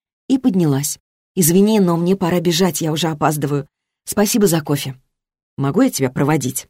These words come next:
спросил Влад, но Алена решила, что это ни к чему. Лучше распрощаться сейчас.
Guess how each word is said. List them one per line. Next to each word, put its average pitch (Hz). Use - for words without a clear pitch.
спросил 131
Влад, 131
но 208
Алена 262
решила, 220
что -
это 208
ни 147
к -
чему. 139
Лучше 214
распрощаться 165
сейчас. 135